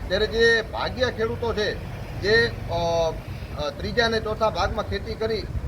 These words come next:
અને પોતાનું ઘરનું ગુજરાન ચલાવે છે, એને મોટી સંખ્યામાં નુકસાન થયેલ છે, તો તેને પણ વળતર મળે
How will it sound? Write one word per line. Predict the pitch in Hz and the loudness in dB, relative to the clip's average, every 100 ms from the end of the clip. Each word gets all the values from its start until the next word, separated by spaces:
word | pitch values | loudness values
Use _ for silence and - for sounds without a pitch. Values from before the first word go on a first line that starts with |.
| - 220 | -6 -2
અને | 190 | 0
પોતાનું | 196 220 220 196 | 0 2 2 2
ઘરનું | 180 220 | 0 0
ગુજરાન | 214 220 214 | 0 2 4
ચલાવે | 214 214 208 196 | 4 4 4 0
છે, | |
એને | 175 220 233 233 | -2 4 4 4
મોટી | 214 220 233 | 0 -2 -2
સંખ્યામાં | 196 220 220 220 208 | -4 -4 -2 0 -2
નુકસાન | 208 233 214 | -2 0 0
થયેલ | 202 208 196 | 0 -2 -2
છે, | 226 - - - - | -2 -4 -10 -10 -4
તો | 214 | -4
તેને | - 208 247 247 | 0 2 4 2
પણ | 254 | 0
વળતર | 220 220 254 233 | 0 0 -2 0
મળે | 247 208 | 2 0